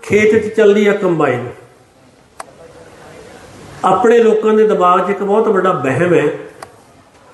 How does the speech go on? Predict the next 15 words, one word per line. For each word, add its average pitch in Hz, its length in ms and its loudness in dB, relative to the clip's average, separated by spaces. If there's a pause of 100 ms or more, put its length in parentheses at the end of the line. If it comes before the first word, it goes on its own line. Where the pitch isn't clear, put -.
(480)
ਵੀ 180 180 4
ਅਸੀਂ 180 440 4
ਤਾਂ 160 140 0
ਟਾਇਰਾਂ 160 380 0
ਦੇ 175 80 0
ਉੱਤੇ 175 160 -4
ਬੈਠੇ 175 300 0
ਹਾਂ, 190 100 -4
ਟਾਇਰ 151 280 0
ਤਾਂ 156 140 -2
ਰਬੜ 165 240 2
ਦੇ 214 120 0
ਬਣੇ 170 180 2
ਹੋਏ 160 140 0
ਨੇ - 160 -6